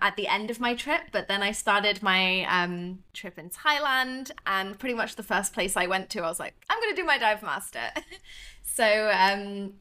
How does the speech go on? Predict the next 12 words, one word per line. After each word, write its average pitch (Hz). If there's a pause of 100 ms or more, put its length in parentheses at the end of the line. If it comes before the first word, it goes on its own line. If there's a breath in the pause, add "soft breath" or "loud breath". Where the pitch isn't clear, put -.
(100)
I 208
did 220
my 226
dive 202
master 202
when 190
I 175
was 175
eighteen 185 (140)
and 170
loved 190
that 175